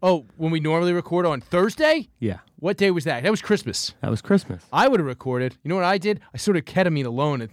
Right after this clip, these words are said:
Speaker 1: <laughs> in the middle of the night on Christmas.
Speaker 2: That doesn't surprise me at all.
Speaker 1: Yeah. I was, I was a little, I get a little seasonal depression, Mike.
Speaker 2: We actually had an office pool for what is Chris from Brooklyn gonna be doing during Christmas, and I won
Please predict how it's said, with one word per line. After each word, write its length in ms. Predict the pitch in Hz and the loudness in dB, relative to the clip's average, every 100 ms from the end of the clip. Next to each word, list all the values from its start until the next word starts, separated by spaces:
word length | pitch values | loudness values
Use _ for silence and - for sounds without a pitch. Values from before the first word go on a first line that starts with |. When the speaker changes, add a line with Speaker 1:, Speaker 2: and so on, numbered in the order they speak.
| 98 | -12
Speaker 1:
<laughs> 140 | - 170 | -6 -2
in 40 | |
the 20 | |
middle 260 | 156 165 160 | -2 0 0
of 60 | 139 | 0
the 60 | |
night 280 | 131 135 151 | -2 -6 -6
on 140 | 131 | -8
Christmas. 400 | 117 127 - 98 | -4 -4 -4 -10
Speaker 2:
That 240 | - 117 - | -4 -4 -2
doesn't 260 | 117 113 | -4 -4
surprise 320 | 104 113 101 104 | -4 -2 -2 -4
me 80 | |
at 60 | 92 | -2
all. 240 | 101 95 - | -2 -2 -6
Speaker 1:
Yeah. 240 | 135 131 104 - _ 135 | -2 -2 -4 -16 _ -2
I 140 | 160 | 0
was, 260 | 170 139 - | 0 -4 -6
I 80 | 151 | -2
was 140 | 156 | -2
a 40 | 160 | 0
little, 280 | 185 185 156 | 0 0 -2
I 100 | 170 | 0
get 120 | 190 | 0
a 20 | |
little 300 | 180 160 135 | 0 -2 -6
seasonal 380 | - 185 170 165 | -6 -4 -2 -2
depression, 460 | 131 151 147 123 104 | -4 -4 -4 -2 -4
Mike. 180 | 98 110 | -6 -2
Speaker 2:
We 140 | 131 | -2
actually 320 | 170 - 190 | -2 -4 -2
had 100 | 160 | -2
an 80 | 143 | -2
office 300 | 135 156 127 | -4 -4 -6
pool 260 | - 110 92 | -2 -2 -2
for 180 | 107 | -4
what 220 | 104 123 131 | -2 0 -2
is 140 | 117 | -4
Chris 200 | - 123 | -4 -4
from 140 | 120 | -4
Brooklyn 320 | 117 123 - 120 | -2 -2 -2 -4
gonna 160 | 110 | -4
be 100 | 110 | -4
doing 500 | 104 110 123 143 135 135 | -2 -2 -2 -4 -10 -4
during 480 | 120 113 113 110 | -2 -2 -4 -6
Christmas, 600 | 107 160 - 202 208 - 127 | -4 -4 -2 -2 -4 -6 -6
and 160 | 113 | -4
I 80 | 151 | -2
won 340 | 143 170 151 | -2 -2 -4